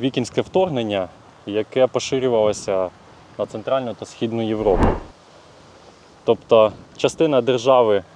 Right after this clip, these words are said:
України, Руси безпосередньо підпадала на той момент під це вторгнення. І у нас відбувалась і відбулась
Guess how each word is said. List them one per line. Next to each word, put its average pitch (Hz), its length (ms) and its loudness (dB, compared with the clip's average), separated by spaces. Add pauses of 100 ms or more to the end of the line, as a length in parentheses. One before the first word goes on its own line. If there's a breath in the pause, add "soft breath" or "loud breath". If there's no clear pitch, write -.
України, 123 460 -2
Руси 185 320 -2
безпосередньо 117 680 -2
підпадала 110 540 0
на 98 120 -4
той 101 160 -2
момент 101 360 -2 (1700 soft breath)
під 113 160 -4 (140)
це 120 140 4
вторгнення. 95 640 0
І 123 120 -4
у 170 40 -2
нас 170 260 -4
відбувалась 120 640 2 (840)
і 110 80 -4
відбулась 107 580 0